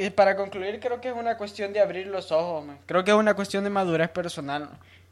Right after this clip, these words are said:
Ah, si tenés una relación a distancia o si estás a punto, en el caso de que estás a punto de irte de tu país y tenés a tu pareja y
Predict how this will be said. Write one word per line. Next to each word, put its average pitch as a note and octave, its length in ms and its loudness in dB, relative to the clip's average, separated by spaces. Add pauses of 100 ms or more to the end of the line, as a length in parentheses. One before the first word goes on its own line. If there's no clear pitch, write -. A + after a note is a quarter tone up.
(100)
Ah, C#3+ 460 8
si C#3+ 140 -14
tenés D3+ 260 -6
una F3+ 240 0
relación E3 460 -2
a D#3+ 80 0
distancia E3 640 -2
o C#3 80 -4
si - 120 -14
estás D#3+ 500 2 (420)
a C#3 200 2
punto, D#3 1120 4
en E3 1120 -12
el D3 140 -8
caso D#3 320 -2
de C3+ 140 -8
que C3+ 180 -16
estás D3+ 200 -8
a D3+ 100 -10
punto D3 280 -12
de C3 100 -8
irte D3 240 -10
de C3+ 80 -12
tu C3 120 -18
país C3+ 300 -10
y D3 60 -14
tenés C3+ 600 -14
a C3+ 160 -12
tu B2+ 80 -16
pareja C#3 600 -2
y - 140 -18